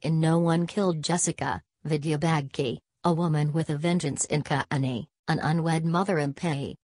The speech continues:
and the bolder than the boldest Silk in the Dirty Picture, she impressed audiences and critics alike with her acting. Her last released film was Mohit Suri's Hamari Adhuri Kahani in which she played a married woman,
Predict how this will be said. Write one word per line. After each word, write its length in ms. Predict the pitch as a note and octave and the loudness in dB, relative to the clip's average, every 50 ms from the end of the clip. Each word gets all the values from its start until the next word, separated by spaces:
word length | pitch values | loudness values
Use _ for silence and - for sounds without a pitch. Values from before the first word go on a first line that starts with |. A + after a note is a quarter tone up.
| _ - | _ -4
and 160 | - E3+ E3 | -2 0 0
the 80 | F3 E3 | 0 0
bolder 400 | D#3 F3 E3+ E3+ E3+ F#3 F3 E3 | 2 2 2 2 2 2 2 2
than 160 | D3+ D3 D3+ | 2 2 2
the 80 | D3+ C#3+ | 0 0
boldest 500 | C#3 E3 E3 F3 F#3 F#3 A3+ A3 - - | 0 0 0 0 2 2 2 2 2 -2
Silk 360 | - - G#3 F#3 F3 - - | -2 0 0 0 0 0 0
in 100 | E3 D#3+ | 0 0
the 80 | D#3 | 0
Dirty 300 | D3+ F#3+ F#3+ F3+ F3 F#3 | 2 2 2 2 2 0
Picture, 560 | F#3 - - D#3 - - - - C#3 A2 D3 - _ _ _ _ | 0 -2 -6 -6 -6 -6 -6 -4 -4 -4 -4 -8 _ _ _ _
she 240 | - - - F#3+ E3+ | -8 -2 2 2 2
impressed 520 | D#3+ D#3+ D#3 - - G#3+ A3+ A3 - - - - | 4 2 0 0 0 2 2 2 0 -2 -2 0
audiences 760 | - G3 G3 F3+ D#3 D3 C3 C3+ C3+ - - C#3 C#3 C3+ - | 0 0 2 2 0 0 -2 -2 -2 -2 0 0 0 0 0
and 220 | - D#3 D#3+ - | 0 0 0 -2
critics 480 | - - F#3 D#3+ C3 A#2 - - - - | -2 -4 -2 -2 -2 -2 -4 -4 -2 0
alike 300 | D3+ E3 D#3+ D3+ - - | 2 2 2 2 0 0
with 160 | G3 F#3+ - | -2 0 0
her 140 | - F3 - | 0 0 0
acting. 500 | - D#3+ D#3+ - - C#3+ C3 A#2+ G2+ - - _ _ _ _ _ _ _ _ _ _ _ _ - | 0 -2 -2 -2 -4 -6 -6 -6 -6 -10 -14 _ _ _ _ _ _ _ _ _ _ _ _ -4
Her 160 | - D#3+ D3+ | 0 0 2
last 420 | D3 D#3 D#3+ F3 G#3 G3 - - - | 2 2 2 2 2 0 -2 -2 -2
released 460 | D#3 D3+ D3+ D3+ D#3+ F3 E3+ - - | 0 0 2 2 0 0 0 -4 -4
film 340 | - - F#3+ F#3+ F#3 F3+ E3+ | -2 0 2 2 2 2 2
was 220 | D#3+ D#3 - - | 2 0 2 2
Mohit 480 | D#3+ E3 D#3+ D#3 C3+ C#3 C#3 C3 - - | 2 2 2 2 0 -2 -2 -4 -4 -2
Suri's 540 | - - F3+ E3+ D#3 D3+ D3+ D3+ D3+ - | 0 2 2 2 2 2 2 2 0 0
Hamari 520 | - D3 D#3 D3+ D3+ D3+ D3+ D#3 D#3+ D3+ D3+ | 0 0 0 0 2 2 2 0 0 0 0
Adhuri 580 | C#3+ C3+ C3 D3+ C#3 - E3 D3+ D#3+ D#3+ D#3 | 0 0 0 -2 -2 -2 0 0 0 0 0
Kahani 480 | - D#3 C#3+ C#3+ E3 F3 E3+ D#3+ D#3+ - | 0 0 -2 0 0 0 0 0 0 -2
in 140 | - D#3 D3+ | -2 -2 0
which 180 | D3 E3+ - | 0 0 0
she 220 | - - - D#3 D3+ | -2 -2 -2 -2 -2
played 460 | - - - F3 E3+ D#3+ D#3+ D#3+ D#3 | -2 -2 -2 0 2 2 2 2 2
a 20 | |
married 480 | D3 D3+ E3 F#3 F3+ E3 D3+ D3+ D3 D3 | 2 0 0 0 2 2 2 2 2 0
woman, 460 | C#3 D3 D#3 D3 B2+ A#2+ G#2+ E2+ - | 0 -2 -2 0 0 -2 -4 -6 -8